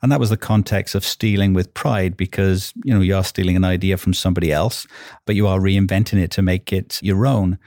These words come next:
And I think one of the great things that, uh, marketers should be always doing is experimenting.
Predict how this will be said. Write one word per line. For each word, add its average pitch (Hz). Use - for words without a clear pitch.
And 110
I 110
think 117
one 113
of 104
the 101
great 107
things 101
that, -
uh, 95
marketers 101
should 104
be 95
always 127
doing 92
is 92
experimenting. 90